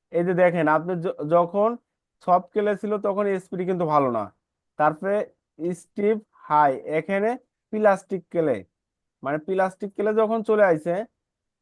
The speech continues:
তখন কিন্তু প্লাস্টিক মানে রাবার জাতীয়, টা-,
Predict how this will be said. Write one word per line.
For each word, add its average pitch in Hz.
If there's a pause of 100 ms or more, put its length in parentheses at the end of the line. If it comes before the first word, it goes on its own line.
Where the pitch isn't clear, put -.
(120)
তখন 175
কিন্তু 214 (600)
প্লাস্টিক 196
মানে 208
রাবার 175
জাতীয়, 131 (840)
টা-, 170